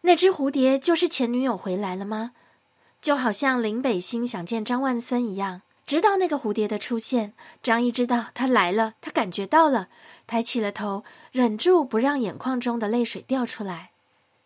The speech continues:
当时我看到这个新闻，我就觉得颁奖的会场里怎么可能会有蝴蝶？蝴蝶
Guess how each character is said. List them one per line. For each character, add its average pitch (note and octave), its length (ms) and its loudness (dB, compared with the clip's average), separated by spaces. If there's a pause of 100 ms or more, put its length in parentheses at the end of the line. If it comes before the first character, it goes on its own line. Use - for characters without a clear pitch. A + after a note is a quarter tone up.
当 F#4 140 6
时 F#4 140 0
我 E4 120 6
看 E4+ 220 -2
到 E4+ 140 4
这 E4 100 -2
个 D#4 120 0
新 E4+ 200 0
闻， C4+ 260 2
我 A3 100 0
就 C4 100 2
觉 A3 240 -2
得 A3+ 220 2
颁 F4 260 2
奖 C#4+ 140 2
的 C#4+ 80 -2
会 F#4 160 4
场 D4 260 0
里 C#4 140 0
怎 G#3+ 180 0
么 A#3+ 80 0
可 C4+ 140 -4
能 F#3+ 120 -4
会 F4+ 140 2
有 C#4 100 4
蝴 F#3+ 240 -6
蝶？ G3 300 -2 (380)
蝴 F#4+ 120 6
蝶 A4 140 4